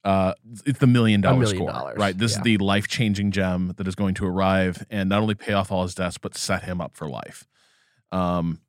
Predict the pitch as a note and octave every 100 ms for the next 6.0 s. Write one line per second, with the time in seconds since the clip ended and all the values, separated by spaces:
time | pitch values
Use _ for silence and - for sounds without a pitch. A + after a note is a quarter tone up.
0 | _ _ _ _ _ _ A2+ A2 G#2+ G#2
1 | G2+ G2+ - - - - F#2+ G#2 - -
2 | D#3 D#3 C3 A#2+ A#2+ B2+ A2+ G#2+ - B2
3 | B2+ C#3 C#3+ C3+ A2 G2+ G2+ F#2+ F#2+ G2
4 | G2 _ - F#2+ F2+ G2+ G#2 G#2 G2+ G#2
5 | F#2+ F#2 F#2+ F#2 F2+ G2+ G#2 - E3+ E3